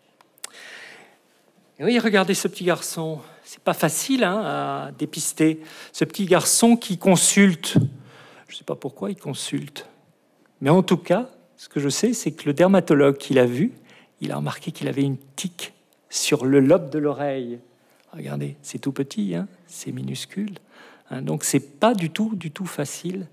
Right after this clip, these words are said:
c'est pas du tout aisé à repérer.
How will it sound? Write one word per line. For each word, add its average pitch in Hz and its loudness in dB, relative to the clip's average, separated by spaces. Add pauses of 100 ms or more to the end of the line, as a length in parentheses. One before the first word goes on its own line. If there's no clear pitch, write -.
c'est - -18
pas 175 -10
du 151 -14
tout - -14 (120)
aisé 156 -2 (380)
à 147 -2
repérer. 135 -4